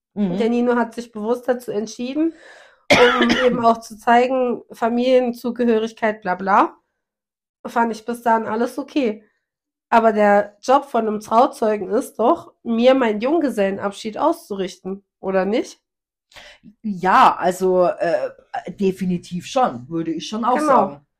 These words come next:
Speaker 2: Der Nino hat das Grillen organisiert, der Nino hat seine Freunde eingeladen, der Nino hat den Grill angeschürt, hat das Fleisch draufgelegt. Und dann kommt Jimmy Blue Ochsenknecht mit seiner Laura,
Speaker 1: Mhm.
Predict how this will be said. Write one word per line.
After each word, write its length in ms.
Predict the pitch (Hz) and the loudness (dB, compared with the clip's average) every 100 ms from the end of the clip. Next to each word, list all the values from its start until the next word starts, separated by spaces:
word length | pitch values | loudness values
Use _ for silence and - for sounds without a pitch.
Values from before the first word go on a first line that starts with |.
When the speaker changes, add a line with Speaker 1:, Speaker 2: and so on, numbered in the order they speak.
| _ _ | _ _
Speaker 2:
Der 100 | 226 | -4
Nino 320 | 233 233 226 220 | 0 0 2 2
hat 160 | 214 | 0
das 140 | 208 - | -6 -2
Grillen 320 | 285 339 349 | 2 4 2
organisiert, 840 | 294 285 285 277 269 262 277 269 | 0 0 0 0 -4 0 0 2
der 100 | 240 | 0
Nino 240 | 220 220 208 | -2 -2 -2
hat 160 | 214 | -4
seine 220 | 196 202 202 | -6 -6 -4
Freunde 340 | 254 277 277 | 0 0 0
eingeladen, 840 | 240 233 247 240 233 233 240 240 | -2 -4 -4 -2 0 0 0 -6
der 120 | 208 208 | -8 -8
Nino 280 | - 196 | -8 -8
hat 160 | 190 185 | -8 -8
den 120 | 202 | -12
Grill 240 | - 196 - | -8 -8 -4
angeschürt, 640 | 269 311 302 - 277 269 | -4 -4 -8 -6 -4 -4
hat 160 | 220 202 | -6 -10
das 140 | 208 | -8
Fleisch 280 | 214 226 - | -4 -4 -2
draufgelegt. 560 | 262 269 254 247 262 _ _ _ _ _ _ _ _ _ | -4 -4 -8 -8 -10 _ _ _ _ _ _ _ _ _
Und 180 | - 294 | -6 2
dann 200 | 294 320 403 - _ - | 4 4 0 -6 _ -4
kommt 320 | 277 269 262 | 0 0 -2
Jimmy 240 | 277 320 294 | 2 2 4
Blue 240 | 262 254 | 4 2
Ochsenknecht 720 | 240 - 330 320 302 311 - | 2 -2 -6 -2 -2 -2 -4
mit 160 | 269 262 | -6 0
seiner 320 | 233 220 214 | 0 0 0
Laura, 720 | 226 247 302 - 233 277 - | 2 4 2 2 4 4 0
Speaker 1:
Mhm. 540 | 185 185 165 160 170 | -8 -6 -8 -10 -12